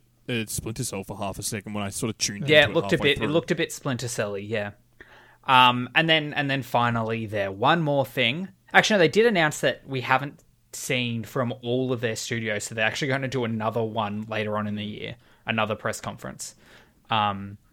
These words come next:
Speaker 1: Yep.
Speaker 2: so
Speaker 1: They did
Speaker 2: a, a,
Speaker 1: mention
Speaker 2: a
Speaker 1: that.
Speaker 2: few, a few
Speaker 1: We heard from
Speaker 2: companies have
Speaker 1: nine
Speaker 2: said
Speaker 1: out of
Speaker 2: that.
Speaker 1: fifteen, I believe. So
Speaker 2: Yeah.
Speaker 1: we've got six more that might be
Speaker 2: I,
Speaker 1: working on
Speaker 2: yeah.
Speaker 1: stuff.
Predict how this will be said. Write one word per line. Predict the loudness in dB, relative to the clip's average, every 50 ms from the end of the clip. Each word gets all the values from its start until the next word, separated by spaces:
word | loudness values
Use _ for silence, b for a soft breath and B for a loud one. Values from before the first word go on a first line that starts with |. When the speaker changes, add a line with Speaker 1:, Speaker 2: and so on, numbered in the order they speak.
| _ _ _ -20
Speaker 1:
Yep. | -18 -18 -18 -18 _ _ _ _ _ _ -12
Speaker 2:
so | -4 -2 0 0
Speaker 1:
They | 2
did | 2 0 2
Speaker 2:
a, |
a, | 4 2 2
Speaker 1:
mention | 4 2 0
Speaker 2:
a | 2 4
Speaker 1:
that. | 4 2 2
Speaker 2:
few, | 2 2 2 2 2 2 2 0 0
a | -2
few | -4 -4 -4 -2 -2 -2 -2 -4 -2 -2
Speaker 1:
We | 0 0
heard | 0 2 2
from | 2 2
Speaker 2:
companies | 2 2 2 2
have | 2
Speaker 1:
nine | 2 2
Speaker 2:
said | 2 0
Speaker 1:
out | 0 0
of | 0
Speaker 2:
that. | -2
Speaker 1:
fifteen, | -4 -4 -4 -6 -6 -6 -6 -8
I | -8
believe. | -8 -8 -8 -8 -8 -8 -8
So | -4 0
Speaker 2:
Yeah. | 2 4 4 4 2
Speaker 1:
we've | 0
got | -2 -2 -2
six | -2 -2 -2 -4 -6 -8 -6
more | -6 -6 -6
that | -6 -8
might | -8 -8 -8 -2 2
be | 4
Speaker 2:
I, | 4 4
Speaker 1:
working | 2 -2 -8 -12 -14 -10
on | -4
Speaker 2:
yeah. | 0 2 2 0
Speaker 1:
stuff. | 0 -4 -14